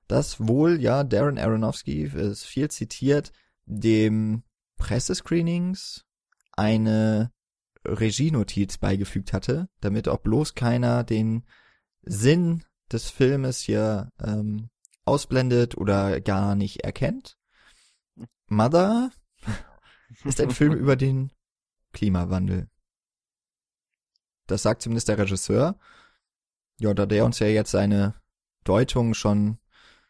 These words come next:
Speaker 1: dargelegt hat, müssen wir darüber nicht mehr reden.
Speaker 2: Genau. Das
Speaker 1: Ja.
Speaker 2: war's mit unserem Podcast zu Mother. Vielen Dank, dass ihr eingeschaltet habt. Schaltet auch nächstes Mal wieder ein und liked uns auf iTunes.
Speaker 1: Ja. Oder wir machen noch ein bisschen weiter. Und ich würde dich mal
Speaker 2: <laughs>
Speaker 1: fragen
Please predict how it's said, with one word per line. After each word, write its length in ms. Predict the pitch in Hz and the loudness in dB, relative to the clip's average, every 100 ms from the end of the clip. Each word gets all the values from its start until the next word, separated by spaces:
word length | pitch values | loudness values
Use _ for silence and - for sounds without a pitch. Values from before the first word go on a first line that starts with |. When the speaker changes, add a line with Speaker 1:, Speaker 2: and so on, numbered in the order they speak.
| _ - | _ -4
Speaker 1:
dargelegt 640 | 196 208 147 143 151 - | 0 0 0 -2 -2 -2
hat, 260 | 139 156 127 | -2 0 0
müssen 260 | 113 - | -2 0
wir 80 | 113 | 0
darüber 400 | 98 120 147 127 | 4 4 4 4
nicht 180 | 107 - | 2 0
mehr 140 | 98 | 0
reden. 340 | 101 160 196 - - - - - | 2 0 -2 -6 -2 -2 -4 -12
Speaker 2:
Genau. 280 | - 85 65 _ - | -8 -6 -6 _ 2
Das 220 | 135 156 | 4 6
Speaker 1:
Ja. 60 | 160 | 6
Speaker 2:
war's 120 | 156 | 4
mit 100 | 156 | 2
unserem 240 | 123 123 110 | -2 -2 -2
Podcast 440 | 127 - 123 - | -4 -6 -6 -6
zu 80 | - | -6
Mother. 320 | 85 110 160 170 | -2 0 0 -2
Vielen 220 | 113 92 | -6 -6
Dank, 160 | 92 | -6
dass 140 | 98 - | -8 -8
ihr 100 | - | -8
eingeschaltet 520 | 92 95 90 85 - | -8 -10 -10 -10 -10
habt. 200 | 80 - | -12 -8
Schaltet 260 | - 90 - | -8 -8 -6
auch 180 | 85 - | -10 -10
nächstes 360 | 95 - - | -12 -12 -12
Mal 120 | 80 | -12
wieder 160 | 80 - | -8 -6
ein 160 | 71 76 | -6 -12
und 140 | 73 | -12
liked 240 | 71 80 | -12 -12
uns 140 | 78 - | -14 -14
auf 120 | 69 | -8
iTunes. 600 | 69 82 71 - - - _ _ _ _ _ _ _ _ _ _ _ _ | -8 -8 -12 -10 -12 -12 _ _ _ _ _ _ _ _ _ _ _ _
Speaker 1:
Ja. 220 | - 107 92 _ _ _ - | -10 -10 -10 _ _ _ 2
Oder 180 | 127 | 2
wir 80 | 151 | 4
machen 160 | 139 135 | 2 2
noch 80 | 117 | 2
ein 60 | |
bisschen 240 | 98 - 95 | 0 -2 -2
weiter. 300 | 101 - - _ _ _ _ _ | -2 -6 -12 _ _ _ _ _
Und 280 | - 101 113 | -18 -6 -4
ich 100 | 120 | -2
würde 160 | 127 156 | 2 2
dich 160 | 143 131 | 0 0
mal 120 | 120 | 0
Speaker 2:
<laughs> 0 | |
Speaker 1:
fragen 420 | - 104 113 | 2 2 2